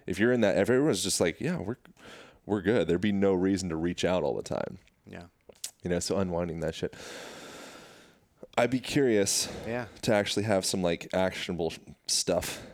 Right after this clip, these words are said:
Speaker 1: for people around, like, getting cold. So today we went to the, the ice, the ice chamber.
Speaker 2: Yeah.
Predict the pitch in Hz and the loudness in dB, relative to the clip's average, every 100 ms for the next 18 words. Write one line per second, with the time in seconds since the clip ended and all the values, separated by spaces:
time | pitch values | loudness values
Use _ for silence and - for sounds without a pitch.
0 | - - - 101 - 95 87 85 82 82 | -20 -20 -2 -2 0 0 2 2 2 0
1 | 80 92 85 - 87 67 98 104 98 98 | 0 -2 -2 -4 -2 0 0 2 4 4
2 | 95 80 85 80 87 - - 90 87 - | 2 2 2 2 -2 -4 0 0 0 -6
3 | - 71 87 - 82 73 - - - - | -4 -2 -2 -2 -2 -2 -4 -8 -20 -20
4 | - - 120 131 | -20 -6 -2 -2